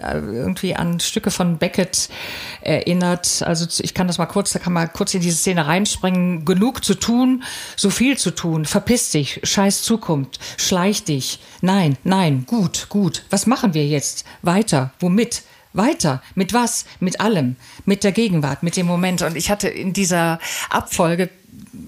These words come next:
ich weiß nicht, wie es euch ergangen ist oder wie es dir ergangen ist, Ma-, Amir, ich, plötzlich stand Beckett kurz vor mir, ähm, und das mochte ich, ohne dass man jetzt das Gefühl hat, sie, äh, zitiert ihn <laughs> jetzt.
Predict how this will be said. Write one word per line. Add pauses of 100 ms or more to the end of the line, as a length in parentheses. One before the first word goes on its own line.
(140)
ich
weiß
nicht,
wie
es
euch
ergangen
ist
oder
wie
es
dir
ergangen
ist,
Ma-,
Amir,
ich, (260)
plötzlich
stand
Beckett (560)
kurz
vor
mir,
ähm, (280)
und
das
mochte
ich,
ohne
dass
man
jetzt
das
Gefühl
hat,
sie,
äh,
zitiert
ihn
<laughs>
jetzt.